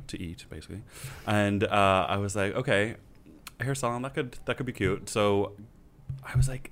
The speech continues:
in the most local hair salon with grannies getting roller sets. You don't have this here so much, but, like, in Europe, like, old ladies get these things called, like,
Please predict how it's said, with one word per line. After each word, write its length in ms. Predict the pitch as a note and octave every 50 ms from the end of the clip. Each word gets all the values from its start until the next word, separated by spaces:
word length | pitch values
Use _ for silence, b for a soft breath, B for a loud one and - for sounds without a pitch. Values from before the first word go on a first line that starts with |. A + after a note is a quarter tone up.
| - - -
in 220 | A#2 A#2+ B2 A2
the 100 | G2+ G#2
most 220 | G2 G2+ G#2+ G2+ G#2+
local 880 | G2+ F#2 F#2 F#2+ G2+ A#2 C3 C3 - B2+ A#2+ A#2+ A#2+ A#2 A2+ A#2 - -
hair 200 | - A#2 G#2 G#2
salon 540 | - - G2 F#2 F#2 F#2 F2+ F#2 F#2 F#2 F#2 B B B B B B B B B -
with 360 | G#2 F#2+ - - C3+ C3 G#2+
grannies 480 | G2 G2+ G#2 G#2+ A2 A2 A2 G#2+ G2
getting 220 | - G#2 F#2+ F#2 F2+
roller 360 | F#2+ G#2+ A#2 B2+ B2+ B2 B2
sets. 600 | - - - A#2+ A#2+ A#2+ A#2+ B2 - - - - B B B B B B B -
You 120 | C3 F#3 E4+
don't 160 | F#4+ G4 F4+
have 160 | E4 C#4 G#3+ E3+
this 240 | D#3 D3 - - -
here 340 | - - - G#2+ A2 C3+ C#3+
so 180 | C#3 - D3+ D3
much, 320 | D#3 D#3 D#3 D#3 - -
but, 220 | - B2 A2 -
like, 140 | A2 A2 -
in 120 | A#2+ C3 B2
Europe, 460 | G#2 F#2+ F#2+ G#2+ A#2+ C3+ C3+ C3+ - B B B B B B B B - - - - - - - -
like, 220 | - A#2+ - - - -
old 180 | A#2+ C3+ D3
ladies 340 | C#3 C3+ C3+ C3+ C3 A#2 G2+
get 220 | G2+ A2 A2 G#2+ -
these 120 | G#2+ F#2+
things 220 | - G#2+ G#2+ G#2 -
called, 180 | - G#2 F#2+ F#2
like, 260 | F2 F2+ - -